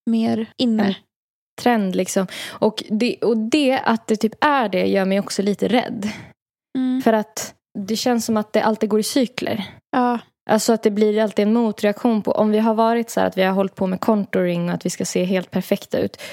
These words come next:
Speaker 1: Mm.
Speaker 2: då blir motsatsen att man ska se ut som Jules i Euphoria och ha något konstigt streck som är draget lite,
Speaker 1: Ja.
Speaker 2: lite så här någonstans, någon rolig färg.
Speaker 1: Ja.
Speaker 2: Ehm, på samma sätt så känns det som att den här, äh, att erkänna brister skulle kunna bli liksom,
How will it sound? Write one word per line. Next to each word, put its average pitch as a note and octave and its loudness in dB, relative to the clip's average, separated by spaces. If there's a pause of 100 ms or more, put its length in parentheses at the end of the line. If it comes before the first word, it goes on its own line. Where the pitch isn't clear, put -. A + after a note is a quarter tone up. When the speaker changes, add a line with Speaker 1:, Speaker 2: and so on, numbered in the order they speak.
(120)
Speaker 1:
Mm. B3 2
Speaker 2:
då G#3+ 4
blir F#3+ 2
motsatsen F#3+ -2
att - -6
man F#3 -2
ska - -6
se - -4
ut F3+ -4
som F#3 -4
Jules F3+ -2
i F3+ 0
Euphoria F3+ 0
och F#3 0
ha F3+ 2
något E3+ -4
konstigt F3+ -4
streck - -2
som F3+ -2
är E3+ -2
draget E3+ -2
lite, - -4 (340)
Speaker 1:
Ja. A#3 0
Speaker 2:
lite F3+ -2
så - -4
här - 0
någonstans, F3+ -2
någon F#3 -2
rolig F3 0
färg. G3+ 0 (500)
Speaker 1:
Ja. - -6
Speaker 2:
Ehm, F3+ 0 (720)
på G#3 0
samma G3 0
sätt G#3+ 0
så - -2
känns - -2
det F#3+ -6
som F3 -2
att F3+ -4
den F#3 0
här, F3 0
äh, F3+ -8 (680)
att F#3+ -4
erkänna F3+ 0
brister F#3+ -2
skulle F#3+ -2
kunna F3 -2
bli F3 0
liksom, E3+ -2